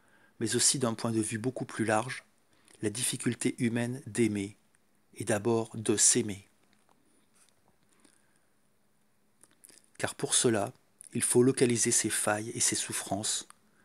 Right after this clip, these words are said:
et ouvrir la voie à son désir. Cela fonde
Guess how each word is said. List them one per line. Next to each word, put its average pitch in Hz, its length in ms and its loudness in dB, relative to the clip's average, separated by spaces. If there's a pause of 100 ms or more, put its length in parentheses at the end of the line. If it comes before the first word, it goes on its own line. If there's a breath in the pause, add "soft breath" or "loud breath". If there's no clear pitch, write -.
(140 soft breath)
et 117 100 2
ouvrir 123 340 2
la 113 80 0
voie 117 260 2
à - 100 -6
son - 180 -2
désir. 98 500 -6 (2250 soft breath)
Cela 117 380 0
fonde 127 560 -2